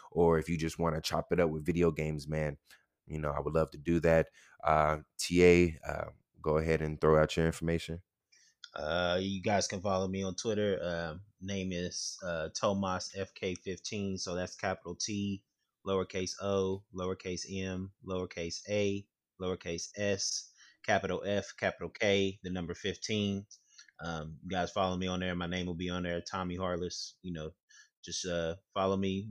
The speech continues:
Speaker 2: We chop it up about video games, sports. You know, I'm a sport head, so definitely we can get it cracking on either one of those. I'm down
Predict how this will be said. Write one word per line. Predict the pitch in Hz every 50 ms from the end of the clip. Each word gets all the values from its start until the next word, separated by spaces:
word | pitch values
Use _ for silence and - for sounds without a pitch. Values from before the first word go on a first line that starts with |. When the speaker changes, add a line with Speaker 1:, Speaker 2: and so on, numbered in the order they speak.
| 80
Speaker 2:
We | - 90
chop | 82 - 107 92 87 90
it | 92
up | 95 92 85
about | - 92 90 87
video | 82 92 92 92 90 90
games, | 85 90 92 95 -
sports. | - - - 101 101 95 85 - - - -
You | 92 92
know, | 87
I'm | 82 87
a |
sport | - - - 95 90 90
head, | 95 90 90 90 90 85
so | - - 78 78 80 - _ _ _ _ _
definitely | - 90 90 90 90 90 85 85
we | 85 85 87
can | 87
get | 85 87
it | 87 -
cracking | - 87 87 82 87 87
on | 85 87 87
either | 87 85 85
one | 85 87 87 85
of | 85
those. | 85 85 85 85 85 85 85 -
I'm | 85 85 80
down | 85 85 82 82